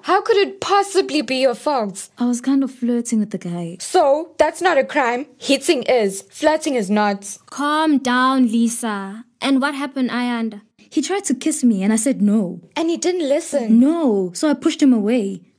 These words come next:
Speaker 3: And then, Ayanda?
Speaker 2: And then he called me a tease and hit me. He punched me in my face.
Speaker 3: You poor thing.
Speaker 2: And my nose started bleeding, all down my white work shirt.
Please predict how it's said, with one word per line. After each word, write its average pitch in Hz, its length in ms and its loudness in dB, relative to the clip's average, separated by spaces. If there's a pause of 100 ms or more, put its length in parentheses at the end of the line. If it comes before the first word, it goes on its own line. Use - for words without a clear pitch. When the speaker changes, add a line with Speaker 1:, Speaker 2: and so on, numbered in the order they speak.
Speaker 3:
And 254 240 2
then, 302 260 0
Ayanda? 311 460 -6
Speaker 2:
And 294 100 6
then 440 80 2
he 440 80 2
called 320 220 -2
me 285 160 4
a 208 40 0
tease 254 360 2
and 208 140 2
hit 254 180 0
me. 180 340 -4
He 302 100 2
punched 392 280 -2
me 370 80 0
in 269 80 2
my 240 100 6
face. 262 640 0 (520)
Speaker 3:
You 330 220 -12 (120)
poor 302 480 -8
thing. 262 880 -8
Speaker 2:
And 277 140 6
my 254 100 4
nose 247 320 6
started 233 400 -2
bleeding, 180 340 -2 (200)
all 330 240 2
down 262 200 2
my 247 160 4
white 247 360 0
work 233 260 0
shirt. - 460 -8